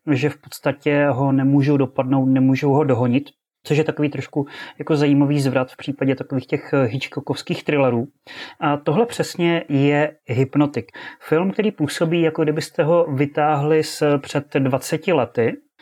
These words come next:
A myslím to v dobrém. Je to dílo, které fakt působí, jako že si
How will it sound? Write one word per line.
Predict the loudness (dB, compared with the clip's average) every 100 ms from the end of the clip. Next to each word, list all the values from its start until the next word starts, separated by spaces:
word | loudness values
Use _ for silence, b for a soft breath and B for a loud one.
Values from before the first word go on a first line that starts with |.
| B B B B B _ -4
A | 0 0 0 2
myslím | 0 0 -2 -2
to | 0 0
v | 0 0
dobrém. | 0 0 0 -2 -6 -16 B B B
Je | -2
to | 0
dílo, | 0 2 4 2
které | 0 0
fakt | 0 -4 -6 -12
působí, | -8 -2 0 2 2 0 -2
jako | -2 0 0
že | 0
si | -2 0 0